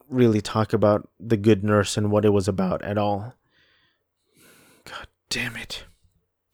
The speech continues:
Uh, uh, real quickly, The Good Nurse is about this lady named Amy, and she is an R N nurse in the I C U, I believe.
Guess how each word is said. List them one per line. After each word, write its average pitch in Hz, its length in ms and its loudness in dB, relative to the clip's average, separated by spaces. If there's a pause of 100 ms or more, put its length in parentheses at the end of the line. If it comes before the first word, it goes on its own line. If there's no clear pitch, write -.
(2000)
Uh, 113 280 0
uh, 120 60 2
real 151 340 10
quickly, 107 560 2 (880)
The 135 80 -2
Good 151 260 6
Nurse 143 380 8
is 110 180 2
about 110 560 6
this 107 520 2 (580)
lady 131 560 6
named 113 340 2
Amy, 117 600 4 (300)
and 101 300 0
she 113 420 2
is 101 280 -2
an 98 140 -2
R 113 280 4
N 110 540 0 (120)
nurse 110 680 0
in 107 140 -4
the 101 160 -4
I 107 140 4
C 110 200 0
U, 127 360 6
I 131 80 6
believe. 131 520 2